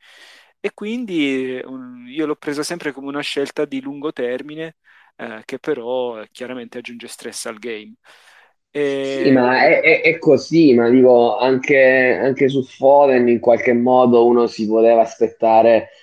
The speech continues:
Speaker 2: una panchina, non certo tre di fila dopo undici, eh, start consecutivi, va, cioè, <laughs> è stato proprio anomalo, eh,
Speaker 1: Quello
Speaker 2: cioè, è stato anomalo per gli standard di Pep,
Speaker 1: Di Pep,
Speaker 2: capito? È
Speaker 1: sì,
Speaker 2: stato,
Speaker 1: sì.
Speaker 2: è stato questo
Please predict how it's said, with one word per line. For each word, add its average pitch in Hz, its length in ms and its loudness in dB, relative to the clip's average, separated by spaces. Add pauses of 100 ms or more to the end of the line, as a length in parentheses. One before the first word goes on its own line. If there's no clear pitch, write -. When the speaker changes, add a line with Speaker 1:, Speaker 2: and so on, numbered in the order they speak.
(260)
Speaker 2:
una 147 400 4
panchina, 113 1000 0
non 143 280 2
certo 143 880 2
tre 135 300 2
di 139 180 2
fila 120 640 6
dopo 117 380 4
undici, 117 840 4
eh, 104 560 4
start 107 680 -2
consecutivi, 95 960 2
va, 90 280 -4
cioè, - 300 -8 (360)
<laughs> 110 420 -8
è - 20 -4
stato 110 360 0
proprio 110 320 2
anomalo, 104 800 4
eh, 98 240 2
Speaker 1:
Quello 165 140 2
Speaker 2:
cioè, 107 200 2
è 110 100 0
stato 123 360 2 (160)
anomalo 151 720 2
per 131 140 4
gli 123 120 4
standard 120 600 2
di 104 180 2
Pep, 107 480 0
Speaker 1:
Di 95 80 -8
Pep, 95 180 0
Speaker 2:
capito? 98 420 4
È - 20 4
Speaker 1:
sì, 101 160 -2
Speaker 2:
stato, 113 240 4
Speaker 1:
sì. 98 140 0
Speaker 2:
è 107 40 -8
stato 113 380 2
questo 113 520 2